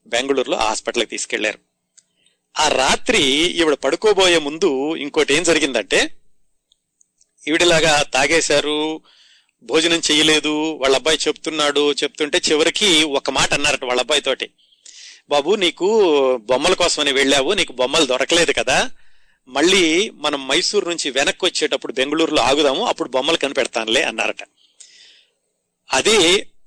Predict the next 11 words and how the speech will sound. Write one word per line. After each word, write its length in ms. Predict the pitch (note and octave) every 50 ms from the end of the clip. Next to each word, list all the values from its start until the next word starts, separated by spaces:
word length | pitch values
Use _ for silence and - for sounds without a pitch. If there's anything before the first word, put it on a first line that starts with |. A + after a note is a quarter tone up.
| - - -
ఆ 500 | C#3+ C3+ B2+ B2+ B2 A#2 A#2+ A2 G2+ - - -
మహానటి 800 | A#2 A#2 C3+ C3+ - - E3 F3+ F3 E3+ E3 - E3+ C#3+ A2+ - _ _ _ _ _ _ _ _ _ _ _ _ _ _ -
నోటి 240 | C3+ D#3+ F#3 F3+ E3+
నుంచి 240 | E3 E3+ D#3+ - D#3
వచ్చినటువంటి 600 | D3+ D3 - - - C#3+ C3 C3 B2+ C3+ C3+ - - -
చిట్ట 240 | D3 - E3+ D3 -
చివరి 160 | F#3+ F3 D#3+
మాటలు 320 | C3 C3 C3+ B2 - C3 B2+
అన్నమాట. 340 | A2+ G#2 A2 A2+ G#2+ - - - _ _ _ _ _ _ _ _ _ -
అంటే 240 | B2+ A#2 - E3+ D#3
ఎన్నో, 600 | C#3 C#3 C#3+ C#3 D3+ D#3+ E3 F3 F3 F3 F#3+ -